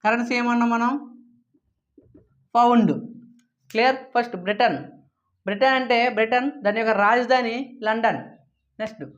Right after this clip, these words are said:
బనానా. బనానా అంటే చూడండి, ఇక్కడ లెబనాన్లో బనానా ఉంది. బనానా అంటే లెబనాన్, లెబనాన్. దాని యొక్క రాజధాని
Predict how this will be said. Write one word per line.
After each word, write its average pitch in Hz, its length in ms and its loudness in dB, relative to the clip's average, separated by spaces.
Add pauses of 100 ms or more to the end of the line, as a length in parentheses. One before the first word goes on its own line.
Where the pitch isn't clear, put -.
(300)
బనానా. 247 680 4 (760)
బనానా 240 420 -2
అంటే 240 220 -4 (840)
చూడండి, 226 240 -2
ఇక్కడ 202 180 -8 (100)
లెబనాన్లో 254 560 2 (120)
బనానా 233 340 2
ఉంది. 151 160 -6 (720)
బనానా 233 360 0
అంటే 247 160 -4 (120)
లెబనాన్, 220 680 2 (520)
లెబనాన్. 220 600 2 (300)
దాని 214 200 -4
యొక్క 226 160 -4 (260)
రాజధాని 240 520 2